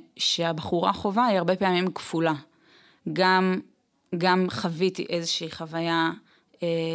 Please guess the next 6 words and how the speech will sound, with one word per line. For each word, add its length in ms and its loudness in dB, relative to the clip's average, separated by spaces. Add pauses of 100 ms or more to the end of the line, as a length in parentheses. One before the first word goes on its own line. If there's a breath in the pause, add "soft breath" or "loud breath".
(480)
לא 160 0
טובה, 440 0 (840 soft breath)
וגם 560 2 (180)
מול 280 2
אותו 220 0
בחור, 400 -2